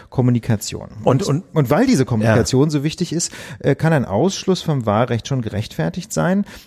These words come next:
Speaker 1: wenn bei einer bestimmten Personengruppe davon auszugehen ist, dass diese Möglichkeit zur Teilnahme an der Kommunikation zwischen Volk und Regierung nicht in hinreichendem Umfang besteht.
Speaker 2: Und das Gericht sagt jetzt, ähm,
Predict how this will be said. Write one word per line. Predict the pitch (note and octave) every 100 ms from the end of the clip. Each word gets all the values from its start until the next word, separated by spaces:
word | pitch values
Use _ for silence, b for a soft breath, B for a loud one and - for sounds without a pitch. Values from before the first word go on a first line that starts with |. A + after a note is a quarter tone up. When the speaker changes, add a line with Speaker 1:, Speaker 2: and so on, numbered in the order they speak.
| B
Speaker 1:
wenn | - B2 D3 F3
bei | C#3
einer | B2+ G#2+
bestimmten | G#2 D#3+ E3 C3
Personengruppe | A2 G2+ F#2+ C#3+ G3+ F#3+ F3+
davon | C#3 A2 -
auszugehen | C3+ C#3+ - D#3 D#3+
ist, | D3+ -
dass | C#3
diese | - C3+ B2
Möglichkeit | A2 A2 F#3 - - A2+
zur | -
Teilnahme | - F#3+ C4+ A#2+ G2 G2
an | G#2
der | G2
Kommunikation | - G2+ G2 G2 G2 - G2+ C3+ F#3+
zwischen | G3 C3+ A2
Volk | - A2 -
und | G2+
Regierung | F#2+ F#2+ D#3 E3+ E3+ B B
nicht | B2 D#3+ -
in | D3
hinreichendem | G#2+ A2 G2+ G#2 A2+ A#2+ A#2
Umfang | F2+ - A2+
besteht. | C#3+ - - -
Speaker 2:
Und | A#2+
das | A2+
Gericht | B2 D3 E3
sagt | E3 D3+
jetzt, | D#3 D#3 - - -
ähm, | C3+ C3+ C3+ C#3